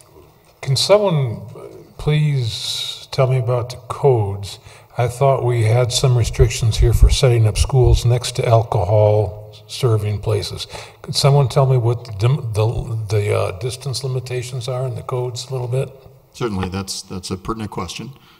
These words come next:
Speaker 2: Uh, our code requires that there be a five hundred foot setback from public or parochial schools to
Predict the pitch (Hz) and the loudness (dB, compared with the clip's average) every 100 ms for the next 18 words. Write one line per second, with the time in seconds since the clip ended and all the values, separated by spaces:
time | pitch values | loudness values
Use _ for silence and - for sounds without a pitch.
0 | _ - 104 90 85 113 107 - 113 98 | _ -14 -8 -8 -8 -6 -8 -6 -8 -6
1 | 90 90 101 92 92 92 87 - _ _ | -8 -10 -6 -4 -4 -8 -10 -18 _ _
2 | _ 107 92 98 90 90 92 - 101 101 | _ -14 -12 -10 -10 -10 -12 -8 -8 -8
3 | 143 120 98 - 107 - - 117 - 98 | -10 -10 -10 -12 -12 -10 -10 -12 -12 -12
4 | 90 90 - 170 - 110 98 92 92 - | -10 -12 -14 -14 -10 -10 -10 -12 -14 -12
5 | 92 95 - 87 90 - 123 95 92 - | -12 -12 -14 -14 -14 -12 -10 -8 -10 -12
6 | 98 90 | -10 -10